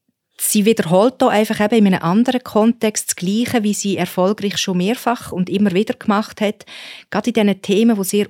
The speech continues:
unbequem sind, du hast es jetzt gesagt, Fabian, dass sie dort so an diesen politischen und gesellschaftlichen Tabus kratzt und, und sehr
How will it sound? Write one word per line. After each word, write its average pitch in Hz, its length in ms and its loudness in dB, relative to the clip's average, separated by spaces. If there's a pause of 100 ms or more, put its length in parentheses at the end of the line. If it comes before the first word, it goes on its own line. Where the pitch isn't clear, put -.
unbequem 233 720 0
sind, 233 340 -2
du 196 80 -2
hast 180 120 -2
es - 80 -10
jetzt 175 160 -10
gesagt, 196 340 -4
Fabian, 220 520 0 (440)
dass 185 220 -2
sie 190 120 -4
dort 220 300 2
so 220 140 0
an 185 100 -2
diesen 185 260 -2
politischen 202 560 -4
und 180 60 -6
gesellschaftlichen 185 760 -6
Tabus 185 500 -6
kratzt - 520 -8
und, 175 260 -4
und 170 260 -8
sehr 185 580 -4